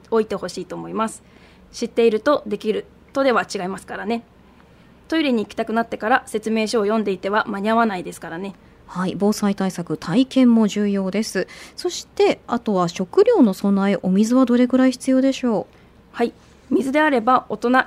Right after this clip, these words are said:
Speaker 1: 一人当たり一日三リットルの水が必要と言われています。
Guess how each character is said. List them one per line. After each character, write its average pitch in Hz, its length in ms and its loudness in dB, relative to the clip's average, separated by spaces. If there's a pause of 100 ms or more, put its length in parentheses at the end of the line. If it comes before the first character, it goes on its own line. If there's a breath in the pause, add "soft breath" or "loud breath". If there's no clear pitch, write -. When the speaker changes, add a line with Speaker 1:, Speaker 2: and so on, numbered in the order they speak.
(120)
Speaker 1:
一 - 240 -2
人 240 220 -2
当 247 120 2
た 226 100 0
り 220 260 -4
一 220 200 -6
日 254 220 -2
三 262 180 0
リ 302 80 2
ッ 285 60 -12
ト 277 80 0
ル 240 80 2
の 214 80 -2
水 202 200 -2
が 208 100 -2
必 - 180 -10
要 208 100 -4
と 202 60 -16
言 196 100 -6
わ 196 80 -4
れ 190 80 -8
て 185 100 -12
い 185 60 -8
ま 220 140 -2
す。 - 120 -18